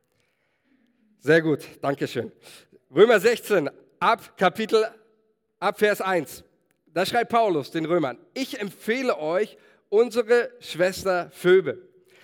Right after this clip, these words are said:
die den Dienst an der Gemeinde von Kenchrea versieht, dass ihr sie aufnehmt in dem Herrn, wie es sich ziemt für die Heiligen.“ Ich lese nach der Luther-Übersetzung, ihr merkt es. „Und ihr beisteht in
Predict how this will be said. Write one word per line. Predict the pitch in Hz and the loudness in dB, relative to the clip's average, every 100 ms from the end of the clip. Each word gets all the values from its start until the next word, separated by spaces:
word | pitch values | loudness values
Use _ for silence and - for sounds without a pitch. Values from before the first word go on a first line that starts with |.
| _ _ | _ _
die | 143 180 247 | -8 -4 -2
den | 190 143 | -2 -4
Dienst | 190 262 - - | -4 -4 -6 -8
an | 175 | -2
der | 180 | -2
Gemeinde | 151 151 160 185 | -2 -2 -2 -4
von | - 160 165 | -6 -8 -6
Kenchrea | - 156 147 - 135 143 143 | -6 -6 -8 -8 -6 -4 -4
versieht, | 143 120 120 - _ _ _ _ _ _ _ _ _ _ _ | -8 -12 -16 -18 _ _ _ _ _ _ _ _ _ _ _
dass | 131 127 | -10 -6
ihr | 127 | -6
sie | 123 - | -6 -6
aufnehmt | 175 220 220 165 151 156 | -4 -4 -2 -4 -4 -8
in | 165 | -8
dem | 143 123 | -8 -8
Herrn, | 123 160 131 151 _ _ _ _ _ | -6 -6 -6 -12 _ _ _ _ _
wie | 135 151 233 | -14 -10 -8
es | |
sich | - 175 - - _ _ _ _ | -4 -4 -4 -14 _ _ _ _
ziemt | - 202 202 - - | -10 -8 -8 -14 -18
für | - | -8
die | 143 135 | -6 -4
Heiligen.“ | 135 131 113 - | -4 -8 -10 -20
Ich | - - - _ | -20 -20 -20 _
lese | 131 127 123 | -8 -6 -6
nach | 123 113 | -8 -8
der | 117 113 127 | -10 -8 -10
Luther-Übersetzung, | 131 135 123 120 113 117 - 113 | -8 -6 -6 -6 -8 -8 -10 -14
ihr | 113 | -12
merkt | 117 113 120 | -14 -16 -18
es. | - _ _ _ - - - - _ _ | -20 _ _ _ -20 -20 -20 -20 _ _
„Und | 202 214 | -4 2
ihr | 233 226 208 _ _ _ _ _ | 4 4 0 _ _ _ _ _
beisteht | 190 233 262 - - 165 180 - - | 0 0 -2 -8 -2 0 0 -8 -2
in | 185 185 | 0 0